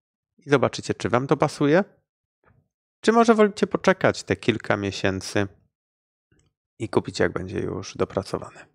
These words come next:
Tyle. Do usłyszenia jutro. Jutro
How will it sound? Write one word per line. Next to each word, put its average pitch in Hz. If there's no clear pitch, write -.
Tyle. 104
Do 110
usłyszenia 151
jutro. 123
Jutro 110